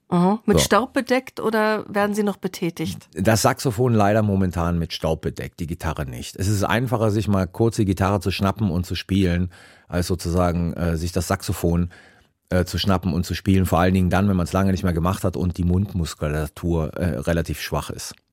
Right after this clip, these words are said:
Speaker 1: Mhm. Und dann aber den einen oder anderen Riff, einen, des einen oder anderen Songs, die Sie in, in den Büchern benennen, haben Sie drauf?
Speaker 2: Ja, klar.
Speaker 1: <laughs>
Speaker 2: Die sind
Speaker 1: Man
Speaker 2: auch alle relativ einfach zu spielen.
Speaker 1: Man kategoriert,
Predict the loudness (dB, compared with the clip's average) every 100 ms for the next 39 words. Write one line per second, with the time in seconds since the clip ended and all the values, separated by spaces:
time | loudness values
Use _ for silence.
0 | 0 2 4 4 2 -2 -12 -20 -18 -4
1 | 2 2 4 0 -2 -4 -2 0 2 2
2 | 0 0 0 0 0 0 2 0 0 -4
3 | -2 -2 -4 -4 -2 -2 -2 -2 -2 0
4 | -2 -2 -2 2 2 0 -2 -4 -2 0
5 | 0 0 0 0 0 0 0 0 0 0
6 | 0 0 -2 -4 -6 -6 -10 _ _ _
7 | _ _ 0 2 0 -8 _ -20 -4 2
8 | 2 0 -12 -14 -16 -14 -14 0 4 6
9 | 6 6 4 4 2 0 -2 -2 -4 -6
10 | -14 -16 -16 -18 -20 -4 -2 0 0 -2
11 | -4 -6 -6 -6 -2 -2 -2